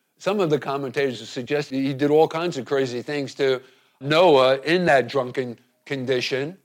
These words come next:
but I don't think that there's anything to warrant that interpretation,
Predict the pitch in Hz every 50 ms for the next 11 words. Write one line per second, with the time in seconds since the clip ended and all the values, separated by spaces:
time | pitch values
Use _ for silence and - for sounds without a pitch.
0 | _ _ _ _ _ 147 147 156 165 180 190 190 165 185 175 156 - 156 139 110
1 | 151 135 - 160 160 156 147 131 - 156 147 139 - 139 131 123 117 127 143 156
2 | 165 175 160 143 123 123 139 151 - - _ _ _ 120 120 117 120 131 143 170
3 | - _ _ _ _ _ _ - 143 143 135 135 151 139 131 - 131 117 - 147
4 | 131 131 127 - 156 151 170